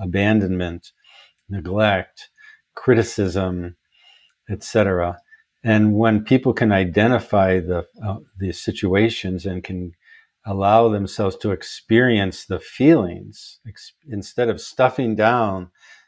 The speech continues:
the emotions of anger, to allow themselves to experience the anger that they had toward a colleague or a boss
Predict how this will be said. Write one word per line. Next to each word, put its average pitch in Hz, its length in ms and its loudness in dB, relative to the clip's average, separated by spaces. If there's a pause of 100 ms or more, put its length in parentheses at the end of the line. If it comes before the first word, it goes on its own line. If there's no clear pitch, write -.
(120)
the 107 100 -4
emotions 101 460 -4
of 92 100 -8
anger, 98 400 -6
to 98 240 -12
allow 104 400 0
themselves 104 440 -6
to 113 120 -6
experience 120 800 -2
the 101 100 -6
anger 95 360 -6
that 92 200 -4
they 98 140 -2
had 95 300 0
toward 107 520 2 (840)
a 98 60 -8
colleague 98 640 0
or 98 160 -6
a 90 60 -6
boss 95 560 -2